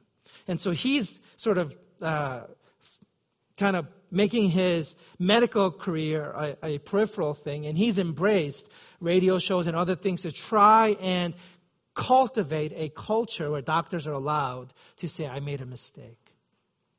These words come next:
And to be able to say the two words that doctors need to say so much,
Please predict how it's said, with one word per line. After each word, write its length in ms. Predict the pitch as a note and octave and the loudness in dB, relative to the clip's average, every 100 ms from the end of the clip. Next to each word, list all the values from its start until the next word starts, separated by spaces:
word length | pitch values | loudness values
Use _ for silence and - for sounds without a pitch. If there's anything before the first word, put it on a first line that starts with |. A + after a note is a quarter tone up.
| _ _ _ _ _ _ _ _ - | _ _ _ _ _ _ _ _ -14
And 140 | E3 | -12
to 80 | - | -6
be 120 | D#3+ | -2
able 140 | F3 D#3 | -2 -2
to 100 | D#3+ | -8
say 240 | - F3+ | -4 -2
the 100 | E3 | -2
two 240 | D#3 - D#3 | -6 -8 -8
words 320 | C#3+ C#3+ C3+ | -6 -8 -10
that 100 | C3+ | -10
doctors 400 | C3+ C3+ D3 B2 | -10 -10 -12 -12
need 160 | C3+ | -14
to 80 | - | -16
say 180 | B2+ C#3+ | -14 -14
so 240 | - D#3 | -12 -12
much, 460 | D3 C#3+ A#2+ - - | -12 -14 -14 -16 -18